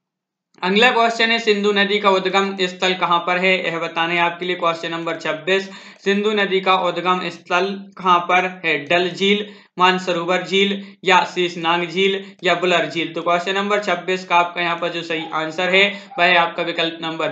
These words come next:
बी, यानी कि मानसरोवर झील। जी हाँ, मानसरोवर झील आपका यहाँ पर सही answer है। सिंधु नदी जो है इसका उद्गम है मानसरोवर झील। अगला क्वेश्चन है अपना यहाँ पर कि संसार की सबसे लंबी नदी कौन सी है?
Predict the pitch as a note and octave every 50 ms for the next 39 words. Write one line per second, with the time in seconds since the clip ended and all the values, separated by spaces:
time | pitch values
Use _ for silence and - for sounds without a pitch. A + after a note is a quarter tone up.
0 | D3 C#3 F3 F#3 G3 G#3 G3 - - - - E3+ E3+ F3 F3+ G3 G#3 G3 G#3 F#3+
1 | F#3 F3+ F3 F3 F3 - E3+ E3 E3 D#3+ E3 D#3 - - E3 D#3+ D3+ C#3+ C#3+ F3
2 | F#3 F#3+ F#3+ F#3+ F#3 F3 F3 F3 E3+ F3+ F3 F3 E3 F3 E3+ D#3 D3+ E3+ E3 D#3+
3 | D#3 D#3 - E3 D#3+ D#3+ D#3 D#3 D#3+ D3+ - D#3 D3+ D#3 D#3+ D#3+ E3 E3+ E3+ F3
4 | F3 F#3+ G3+ G3+ G3+ - - - - - F#3 F#3+ G3 G3 G#3 G#3+ G#3+ G#3+ G3+ G3
5 | G#3 G3 G3+ G3+ G3 G3+ G3+ G3 F#3 F3+ F#3 - F3 F3 F3 F3 E3+ - E3+ E3+
6 | E3+ F3 F#3 G3+ G#3 G#3 - - - - F3 F3 F3 F3 E3+ - F3 E3 E3 E3
7 | F#3+ G#3 G#3+ - - - - - D#3 D3 D#3+ F3 D#3 C#3+ C#3+ D3 - - _ _
8 | _ _ _ _ _ _ - F#3+ G3+ G#3+ A3+ A#3+ A#3+ A#3 A3 A3 G#3+ G#3+ - A3
9 | G#3+ G#3+ G#3+ G#3+ G#3 G#3 G#3 G#3 G3+ G3+ G3 G3 G#3 G#3 G#3 G#3 G#3 - - _
10 | _ _ _ _ _ _ - F#3 F#3 F#3+ F#3 F#3 F#3+ F#3 G3+ G3+ G#3 G#3 G#3 G#3+
11 | G#3 - G3+ F#3+ G3 - - F#3+ F#3+ F#3 E3 F3 F3 F3+ F3+ F#3 G3+ G3+ F#3+ F#3+
12 | F3+ F#3+ F#3+ F#3+ F3 E3 E3 D#3+ D3+ - D#3+ D3 C#3